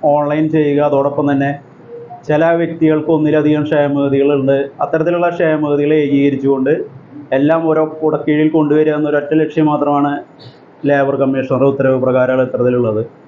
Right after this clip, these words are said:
അതിനുവേണ്ടി ഭാരതീയ മസ്ദൂർ സംഘത്തിന്റെ പേരിൽ നടക്കുന്ന ഈ ക്യാമ്പിലെ നമ്മുടെ മേഖലയിലെ ഏകദേശം അഞ്ഞൂറോളം തൊഴിലാളികളാണ് ഇത് രജിസ്ട്രേഷനുമായി ബന്ധപ്പെട്ട്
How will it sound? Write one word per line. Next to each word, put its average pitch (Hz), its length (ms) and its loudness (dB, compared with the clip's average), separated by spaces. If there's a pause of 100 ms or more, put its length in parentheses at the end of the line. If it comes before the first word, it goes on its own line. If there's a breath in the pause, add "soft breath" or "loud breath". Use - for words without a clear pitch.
(340)
അതിനുവേണ്ടി 156 460 2
ഭാരതീയ 151 360 0
മസ്ദൂർ 151 320 0
സംഘത്തിന്റെ 143 420 0
പേരിൽ 147 420 0
നടക്കുന്ന 139 600 -2 (260)
ഈ 139 260 2
ക്യാമ്പിലെ 131 600 -2 (520)
നമ്മുടെ 135 240 -4
മേഖലയിലെ 151 880 0 (120)
ഏകദേശം 151 480 0
അഞ്ഞൂറോളം 147 540 0
തൊഴിലാളികളാണ് 143 600 2
ഇത് 139 200 0
രജിസ്ട്രേഷനുമായി 131 640 -2
ബന്ധപ്പെട്ട് 127 440 -2